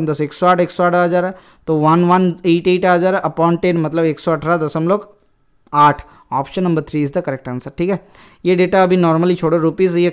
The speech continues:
करोड़ में है, ज़ीरो ज़ीरो ज़ीरो, इतना ज़ीरो करोड़, ठीक है। चलिए देख लेते हैं नेक्स्ट क्वेश्चन क्या दिया हुआ है। यहाँ पे फिर से डायरेक्शनल क्वेश्चन दिया हुआ है, उसी क्वेश्चन को, which of the following is not, is correct about the profit year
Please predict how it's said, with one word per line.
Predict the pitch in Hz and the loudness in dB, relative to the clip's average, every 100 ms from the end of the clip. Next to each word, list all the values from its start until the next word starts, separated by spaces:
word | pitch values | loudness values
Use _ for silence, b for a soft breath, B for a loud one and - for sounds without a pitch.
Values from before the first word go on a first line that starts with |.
| - | 0
करोड़ | 165 170 180 | 2 4 4
में | 165 | 2
है, | 151 | 2
ज़ीरो | 143 170 | 2 2
ज़ीरो | 170 170 | 2 2
ज़ीरो, | 165 170 | 2 2
इतना | 160 165 185 | 0 0 -2
ज़ीरो | 165 170 185 | 0 0 0
करोड़, | 170 156 156 135 b _ | 0 2 0 -2 b _
ठीक | 180 202 | 2 6
है। | 254 - B B _ | 4 2 B B _
चलिए | 175 170 180 | 0 4 4
देख | 175 | 4
लेते | 175 175 | 4 4
हैं | 170 | 4
नेक्स्ट | 170 - | 2 0
क्वेश्चन | 175 165 214 | -4 -2 -2
क्या | 170 | -2
दिया | 139 135 | -2 -4
हुआ | 123 | -6
है। | 127 - _ _ _ _ _ _ _ _ _ _ _ _ _ _ _ _ _ _ _ _ _ _ _ _ _ _ _ | -10 -16 _ _ _ _ _ _ _ _ _ _ _ _ _ _ _ _ _ _ _ _ _ _ _ _ _ _ _
यहाँ | 165 196 | 2 4
पे | 226 | 4
फिर | 240 254 | 2 0
से | 226 254 | 0 0
डायरेक्शनल | 165 180 190 214 214 | 2 2 2 0 -2
क्वेश्चन | 214 202 - 202 | 0 0 2 0
दिया | 160 156 | 2 4
हुआ | 156 | 4
है, | 190 | 2
उसी | 175 175 240 | 2 -2 -4
क्वेश्चन | 220 175 170 170 | 0 0 0 -2
को, | 160 170 147 | -2 -2 -2
which | 190 208 | -4 -2
of | 233 | -2
the | 220 | -2
following | 202 175 180 196 196 | -4 -2 0 -2 -2
is | 196 170 175 170 | -4 -2 0 2
not, | 175 196 196 - | 2 0 -4 -4
is | 208 196 | -2 -2
correct | - 185 208 208 | 0 2 2 0
about | 175 175 180 | 2 2 2
the | 170 214 220 | 2 0 0
profit | 185 175 175 247 226 - | 0 0 0 -4 -6 -6
year | 190 170 | 2 4